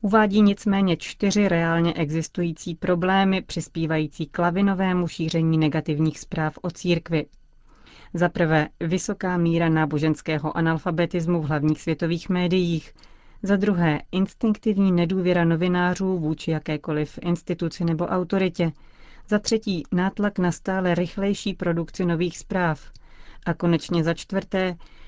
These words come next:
jistá neschopnost v přístupu k médiím ze strany řady církevních představitelů. A možná je všechno jinak. Možná si otázku správně položil francouzský vatikanista Jean-Marie Genoa.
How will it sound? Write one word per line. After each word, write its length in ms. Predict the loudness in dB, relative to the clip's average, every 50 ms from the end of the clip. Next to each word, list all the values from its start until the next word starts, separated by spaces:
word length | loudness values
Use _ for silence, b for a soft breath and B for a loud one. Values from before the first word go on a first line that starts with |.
| b b -6
jistá 440 | -6 -6 -6 -4 -2 0 0 2
neschopnost 760 | 2 2 2 0 -2 -4 -4 -4 -2 -2 -2 -2 -2 -4 -6
v 60 | -12
přístupu 500 | -8 -6 -4 -4 -4 -4 -4 -4 -4 -4
k 60 | -4 -2
médiím 560 | 0 0 0 0 0 0 0 0 0 0 -2
ze 120 | -2 -4
strany 460 | -6 -6 -4 -2 0 2 2 0 0 -2
řady 280 | -2 -2 -2 -2 -2 -4
církevních 560 | -4 -6 -8 -4 -2 0 2 2 2 0 -2
představitelů. 880 | -4 -4 -4 -4 -4 -2 0 2 2 2 2 2 2 2 2 2 0 -2 -6 -14 -20 -20 -20 -20 -20 _ _ _ -20 b b b b -6
A 80 | -2 0
možná 500 | 2 2 2 2 2 2 2 2 2 2
je 160 | 2 0 0
všechno 420 | -2 -2 -4 -6 -4 -2 -2 -2 -2
jinak. 400 | 0 0 0 0 0 0 0 -2 -4 -10 B B B B B B B B B -2
Možná 280 | -2 0 2 2 2 2
si 140 | 2 0
otázku 500 | 0 0 0 0 0 0 -2 -2 -4 -6
správně 520 | -8 -6 -4 -2 0 2 2 2 2 0 0
položil 500 | 0 0 0 2 2 2 2 2 2 2
francouzský 640 | 2 2 4 4 4 2 0 -2 -4 -2 -2 -2 0
vatikanista 840 | 0 0 -2 -2 0 2 2 4 2 2 0 -2 -2 -2 -2 -2 -4 -6
Jean-Marie 680 | -6 -4 -2 0 0 0 0 0 0 0 0 -2 -2 -2
Genoa. 520 | 0 2 2 4 4 4 4 4 2 0